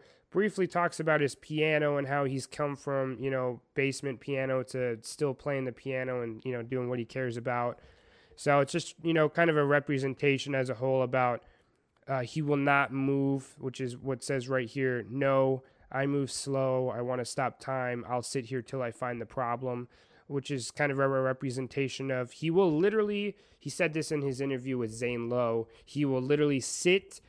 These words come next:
in a basement for weeks at a time, his basement that he designs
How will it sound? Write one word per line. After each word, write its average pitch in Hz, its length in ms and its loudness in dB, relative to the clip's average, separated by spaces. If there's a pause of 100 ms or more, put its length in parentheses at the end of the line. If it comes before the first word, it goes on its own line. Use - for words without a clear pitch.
(120)
in 151 120 -2
a 170 60 4
basement 139 580 2
for 127 160 -4
weeks 143 320 -2
at 147 120 0
a 139 60 -4
time, 127 340 -4
his 123 160 -6
basement 127 460 -4
that 123 120 -4
he 120 80 -6
designs 117 500 -6